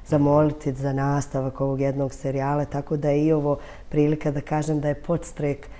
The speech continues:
i to da na zadovoljstvo onih koji su insistirali da ovo bude dio našeg programskog sadržaja, čini mi posebno zadovoljstvo. Zato ja ću vam kazati našim gledalcima, ovo je samo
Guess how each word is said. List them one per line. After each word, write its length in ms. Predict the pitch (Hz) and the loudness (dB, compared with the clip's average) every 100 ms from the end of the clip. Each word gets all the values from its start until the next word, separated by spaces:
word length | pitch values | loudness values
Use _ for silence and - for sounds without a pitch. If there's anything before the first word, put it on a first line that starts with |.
| - - | -14 -2
i 120 | 165 | 0
to 320 | 170 156 139 | 0 0 0
da 220 | 139 143 139 | 2 0 0
na 140 | 147 | 0
zadovoljstvo 760 | 143 143 139 143 151 151 151 131 - - - | 0 0 2 4 4 2 -4 -4 -8 -12 -2
onih 300 | 147 143 131 | 0 0 2
koji 200 | 156 143 | 0 0
su 180 | - | 2
insistirali 840 | 143 147 131 143 - 151 156 156 131 - - - - | 4 4 0 -2 2 6 8 6 4 -4 -16 -14 -6
da 380 | 143 139 139 131 | 0 2 2 2
ovo 220 | 139 139 | 2 0
bude 400 | 135 151 147 131 135 | 0 2 4 4 2
dio 440 | 139 156 151 120 - | -2 4 4 4 0
našeg 480 | 135 143 139 - 131 127 - | 0 2 2 0 -4 -6 0
programskog 600 | 147 143 147 - 131 - | 2 2 0 -2 -6 -4
sadržaja, 600 | 143 143 139 139 139 139 | 0 0 0 0 0 0
čini 280 | - 143 139 | -2 -2 0
mi 100 | 131 | 0
posebno 500 | 147 147 147 135 135 | 0 0 0 -2 0
zadovoljstvo. 720 | 135 131 135 135 131 - 131 - - - - 143 143 | -2 0 2 2 2 -2 -8 -8 -14 -14 -6 -2 0
Zato 400 | 147 160 160 156 143 139 143 | 2 2 4 2 2 0 2
ja 160 | 156 | 2
ću 140 | 147 165 | 4 2
vam 100 | 151 | 2
kazati 400 | 156 156 147 151 | 2 2 2 2
našim 280 | 151 151 147 | 2 2 2
gledalcima, 540 | 156 165 147 - 143 | 4 4 2 2 4
ovo 240 | 143 151 | 4 6
je 120 | 143 - | 6 4
samo 380 | - 151 151 | 2 4 4